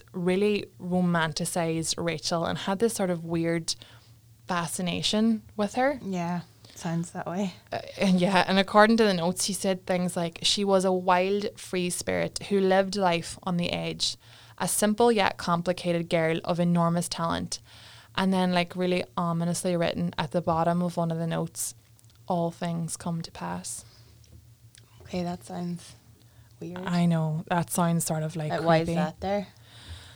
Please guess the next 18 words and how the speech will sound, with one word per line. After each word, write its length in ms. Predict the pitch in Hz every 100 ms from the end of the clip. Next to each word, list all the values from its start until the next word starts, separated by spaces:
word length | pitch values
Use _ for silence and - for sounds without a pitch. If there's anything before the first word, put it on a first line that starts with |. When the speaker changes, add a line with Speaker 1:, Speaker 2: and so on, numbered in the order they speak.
| -
Speaker 1:
So 460 | - - 208 214 208 - - - -
at 120 | 208
the 100 | 214
hospital, 720 | 214 254 - 240 190 190 196 - - -
Caroline 640 | - 220 226 247 233 220
was 160 | 190 185
conscious 560 | - 180 175 - 190 -
and 240 | 185 170
well, 300 | 165 160 165
so 180 | 170 190
she 200 | 170 196
did 180 | 208 220
actually 360 | 226 - 208
have 200 | 180 175
a 40 | 170
history 460 | 170 156 - 175 -
of 300 | 170 165 - -
epilepsy, 920 | 185 - 190 196 208 - 240 277